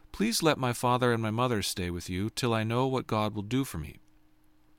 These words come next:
And he left them with the king of Moab, and they stayed with him all the time that David was in the stronghold.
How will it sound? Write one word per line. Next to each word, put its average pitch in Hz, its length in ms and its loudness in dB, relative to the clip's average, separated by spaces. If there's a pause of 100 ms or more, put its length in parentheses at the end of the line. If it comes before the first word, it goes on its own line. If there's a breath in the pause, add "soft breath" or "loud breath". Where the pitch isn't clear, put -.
(360)
And 127 80 -2
he 156 120 4
left 196 300 2
them 104 180 0
with 107 100 -4
the 101 100 -8
king 107 240 -2
of 92 140 -6
Moab, 87 380 -6
and 123 100 -2
they 143 100 0
stayed 147 300 0
with 135 140 -2
him 131 180 -2
all 123 180 2
the 127 80 -10
time 107 360 -4
that 101 160 -8
David 107 320 0
was 98 180 -4
in 92 120 -4
the 98 60 -4
stronghold. 110 680 0